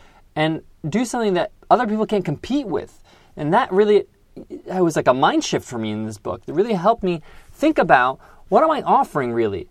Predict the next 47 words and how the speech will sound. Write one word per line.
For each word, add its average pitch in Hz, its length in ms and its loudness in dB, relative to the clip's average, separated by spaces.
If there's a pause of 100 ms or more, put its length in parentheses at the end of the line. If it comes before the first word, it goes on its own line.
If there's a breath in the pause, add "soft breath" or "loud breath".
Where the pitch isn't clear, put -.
Am 156 100 -2
I 208 120 2
offering 214 440 2
something 208 280 -2
that 180 80 -4
somebody 185 260 0
else 175 160 -2
can 156 140 -6
just 147 200 -4 (280 soft breath)
duplicate 196 560 4
somewhere 143 320 -2
else? 190 360 0
Could - 200 -10
somebody 196 260 0
just 185 160 2
look 180 160 -2
at 196 60 4
my 175 80 4
website 165 340 2
and 180 40 -4
say, 196 120 -2
"Hey, 262 160 -2
this 254 220 -8
is 233 40 -2
a 185 80 2
great 180 220 2
idea. 185 320 2
I'm 131 160 2
gonna 175 160 -2
do 156 120 -4
the 156 100 -4
same 247 240 -4
thing, 220 260 -2 (260 soft breath)
but 196 260 4
charge 175 240 2
fifty 160 200 -8
percent 139 340 -6
less"? 110 340 -6 (280 soft breath)
You 165 80 -4
know, 165 100 -4
if 170 140 -2
you 202 200 0
have 294 180 4
a 208 40 2
business 233 360 2
like 240 160 0
that, 233 260 0